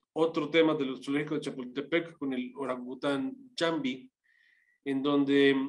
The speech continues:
pues ya para, eh, el, el evento fue en el dos mil quince, sin embargo,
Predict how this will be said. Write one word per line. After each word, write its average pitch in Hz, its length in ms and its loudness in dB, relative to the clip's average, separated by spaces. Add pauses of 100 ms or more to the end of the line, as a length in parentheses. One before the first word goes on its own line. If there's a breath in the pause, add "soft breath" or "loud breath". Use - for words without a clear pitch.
(500)
pues 135 180 -8
ya 156 220 2
para, 139 540 2
eh, 127 500 -12
el, 135 140 -6
el 143 120 -2
evento 185 280 0
fue 175 80 -2
en 196 60 2
el 180 40 -2
dos 151 140 -2
mil 170 120 2
quince, 226 320 -2
sin 143 160 -6
embargo, 160 520 0